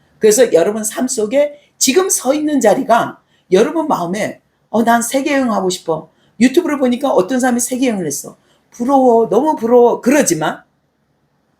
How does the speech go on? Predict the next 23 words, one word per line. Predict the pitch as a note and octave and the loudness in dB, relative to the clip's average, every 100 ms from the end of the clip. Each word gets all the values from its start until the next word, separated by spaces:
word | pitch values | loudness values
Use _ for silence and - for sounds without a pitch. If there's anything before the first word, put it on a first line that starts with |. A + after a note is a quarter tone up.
| - | 0
여러분은 | E3 D4 D4 G#3+ B3+ B2+ - _ _ | 2 2 -2 -2 -2 -4 -10 _ _
그것을 | - C4+ E4+ F4+ | -6 -2 0 0
부러우다 | - G3+ C4+ B3+ B3 | 0 -2 -2 2 2
보면 | G#3 F#3 A#3 B3+ - _ D#3+ | 2 0 -2 -6 -10 _ 0
여러분 | E3+ C4+ C#4+ | 2 2 -2
현재 | B3+ F4+ D#4+ | -2 -4 -2
살고 | C#4 A#3 A3 | -4 -4 -4
있는 | A3 G#3 - - | -4 -6 -12 -10
이 | F#3+ A3 | -4 -4
시점에 | G#3+ - - F#3 E3 D#3 - _ _ - | -4 -6 -2 -2 -2 -4 -8 _ _ -10
하나님의 | - D4+ C#4 B3+ B3 | -4 2 2 2 0
동행적, | A3+ E3+ G3 F#3 G3 G3+ _ _ _ _ | -4 -6 -4 -4 -6 -8 _ _ _ _
동행하는 | - E3+ A#3+ A3 G3 G#3 | -4 0 2 0 -2 -4
이 | E3 F3+ | -4 -2
여정을 | G3+ F3 C#3 A3 C#3 - _ _ _ | -2 -4 -4 -4 -6 -8 _ _ _
너무도 | - D3+ G3 A3+ A#3+ A#3+ - | 0 2 4 2 2 0 -2
무의미하게 | C3 C4+ F4 C#4 G3 F3 F#3+ F#3+ _ _ _ _ _ _ - | -2 0 0 -4 -4 -4 -6 -8 _ _ _ _ _ _ -16
망치고 | - F#3+ G3+ - F#3 G3+ G#3 _ _ | -10 -6 -4 -4 -2 -2 -2 _ _
무의미하게 | D#3 C#4 D#4 C#4+ F#3+ G3+ G3+ - | 2 2 4 2 0 -2 -6 -8
놓칠 | D3 F#3 - | -4 -4 -4
수가 | - - D3 | -6 -6 -8
있다는 | - - D3 | -6 -8 -8
것입니다. | B2+ - - - | -12 -14 -16 -20